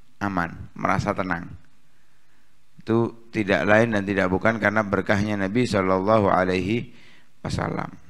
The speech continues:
Fa kharaju arsalan, mereka keluarnya itu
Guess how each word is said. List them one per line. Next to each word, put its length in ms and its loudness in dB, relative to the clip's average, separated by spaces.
Fa 160 8
kharaju 420 8
arsalan, 640 6
mereka 420 4
keluarnya 720 4
itu 320 -4